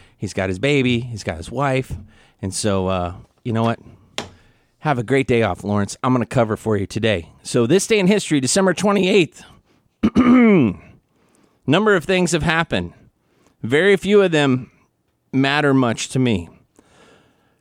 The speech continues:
Ten sixty-five, Westminster Abbey in London was consecrated. Uh, let's see here.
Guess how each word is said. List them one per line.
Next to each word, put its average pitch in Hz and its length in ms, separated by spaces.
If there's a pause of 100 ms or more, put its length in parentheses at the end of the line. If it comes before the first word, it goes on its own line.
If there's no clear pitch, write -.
(140)
Ten 240 300
sixty-five, 196 840
Westminster 190 640
Abbey 175 320
in 127 140
London 160 440
was 165 260
consecrated. 113 680 (1160)
Uh, 110 420
let's 104 200
see 90 360
here. 131 300